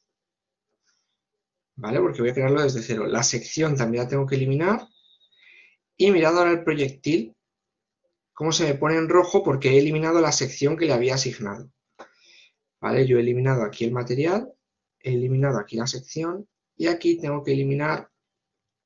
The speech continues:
esa asignación de sección. Y ahora se va a quedar en gris, porque no tengo ningún material asignado. Vale, pues voy a crear aquí el material primero, que se llama, lo voy a llamar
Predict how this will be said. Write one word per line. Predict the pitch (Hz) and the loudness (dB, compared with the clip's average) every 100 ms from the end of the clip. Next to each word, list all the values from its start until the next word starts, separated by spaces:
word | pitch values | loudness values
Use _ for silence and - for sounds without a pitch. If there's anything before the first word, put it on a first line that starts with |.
| _ _ _ _ _ | _ _ _ _ _
esa | 143 143 143 | -4 -2 0
asignación | 135 131 110 101 110 101 | -2 -4 -8 -6 -6 -6
de | 98 | -8
sección. | - - 95 - - _ _ _ _ _ | -12 -14 -16 -16 -18 _ _ _ _ _
Y | 107 | -8
ahora | 127 | -4
se | 135 | -4
va | 135 | -4
a | 135 | -4
quedar | 131 135 | -2 -2
en | 120 | -2
gris, | 110 95 - - - - - - - | -4 -8 -8 -12 -16 -18 -18 -16 -14
porque | 131 120 | -6 -4
no | 135 | 0
tengo | 135 135 | 2 2
ningún | 127 127 | 2 0
material | 135 131 135 123 | -2 -2 0 0
asignado. | 127 113 - 80 - - _ - _ - _ _ _ _ _ - | -2 -8 -12 -18 -20 -20 _ -20 _ -20 _ _ _ _ _ -6
Vale, | 120 85 - _ _ _ - _ _ _ | -4 -4 -8 _ _ _ -20 _ _ _
pues | - - | -20 -8
voy | 127 123 | -4 -2
a | |
crear | 135 131 | -2 -4
aquí | 127 131 147 - - | -4 -4 -6 -6 -6
el | 123 | -4
material | 113 110 117 139 | -2 0 0 0
primero, | 151 156 170 208 180 | 0 0 2 2 0
que | |
se | 127 | -4
llama, | 127 180 220 _ 117 | -4 -4 -6 _ -4
lo | |
voy | 113 | -2
a | 131 | 0
llamar | 139 170 | 0 -2